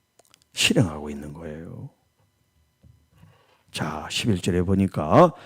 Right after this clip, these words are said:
그때 청함을 받은 이백 명이 압살롬과 함께 예루살렘에서부터 헤브론으로 내려갔다. 이백 명이나, 음?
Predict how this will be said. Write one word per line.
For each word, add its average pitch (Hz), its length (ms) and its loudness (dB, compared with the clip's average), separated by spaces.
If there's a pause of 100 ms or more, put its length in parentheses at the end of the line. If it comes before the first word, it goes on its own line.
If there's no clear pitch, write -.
(220)
그때 - 400 10
청함을 165 520 8
받은 131 360 10 (300)
이백 214 420 12
명이 120 600 10 (100)
압살롬과 143 720 8
함께 92 560 4 (300)
예루살렘에서부터 131 1120 10 (300)
헤브론으로 110 720 6 (200)
내려갔다. 80 1120 -4 (920)
이백 139 400 4
명이나, 117 600 2 (600)
음? 143 160 -6